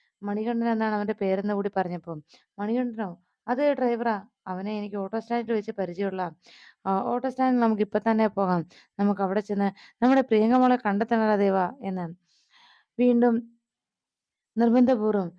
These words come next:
സുകുമാരി പറഞ്ഞു. ഇത് കേട്ടതും അവിടെ നിന്ന് എല്ലാവർക്കും ആകെ സംശയമായി.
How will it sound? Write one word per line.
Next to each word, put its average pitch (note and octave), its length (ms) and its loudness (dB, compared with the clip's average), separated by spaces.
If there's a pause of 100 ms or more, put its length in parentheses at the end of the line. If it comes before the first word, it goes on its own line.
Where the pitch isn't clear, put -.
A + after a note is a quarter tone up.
(160)
സുകുമാരി A3 400 4
പറഞ്ഞു. E3 320 -6 (260)
ഇത് F#3 180 -6
കേട്ടതും F3+ 360 -6 (420)
അവിടെ A#3 200 0
നിന്ന് A#3 200 2
എല്ലാവർക്കും G#3+ 460 0
ആകെ F#3+ 140 -2
സംശയമായി. E3 560 -10